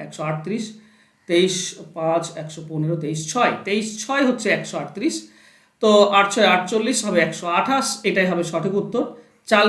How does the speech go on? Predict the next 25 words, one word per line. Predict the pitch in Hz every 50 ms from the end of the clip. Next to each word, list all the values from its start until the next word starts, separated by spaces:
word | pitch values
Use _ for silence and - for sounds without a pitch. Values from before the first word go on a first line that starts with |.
| 214 214
কিনেছে | 220 247 240 - 285 -
একশো | - - 214 170 - 160 - - 180
আঠাশ | 185 180 147 - -
টাকার, | - - - - - - - - _ _ _ _
অ্যান্সার | 214 214 214 214 220 233
হবে | 226 226 214
অপশন | - - 202 202
এ। | 208 214 - - - _ _ _ - _ -
হ্যাঁ, | - 302 254 202
যদি | 214 214 226 226
আমাকে | 226 226 240
বলতো | 240 233 240 214 220
ডাল | 214 220 226 220
কত, | 240 226 - 277 294 294
তো | - 226 214
তেইশ | 214 226 226 220 226
ভাগের | 254 233 240 226
মধ্যে | 247 220 - - -
পনেরো | 262 254 254 247 226 220
ভাগটা | 226 - 170 165 156
বের | 139 - -
করতাম, | - - - 120 - - _ _ _ _ _ _ _ _ _
ঠিক | - 185 233 294
আছে? | 339 - 208 - - - - - - _ _ -
তেইশ | 190 226 254